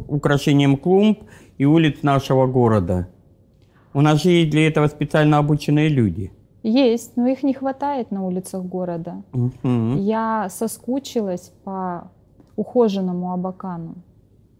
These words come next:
Speaker 2: Мне хочется его причесать,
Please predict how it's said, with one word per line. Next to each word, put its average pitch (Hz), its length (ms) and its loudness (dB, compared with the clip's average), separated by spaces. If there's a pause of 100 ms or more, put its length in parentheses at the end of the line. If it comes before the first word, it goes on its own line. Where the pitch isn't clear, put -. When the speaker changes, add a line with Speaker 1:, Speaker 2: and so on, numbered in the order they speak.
(140)
Speaker 2:
Мне 208 380 0
хочется - 520 -8
его 175 180 -4
причесать, 196 880 -10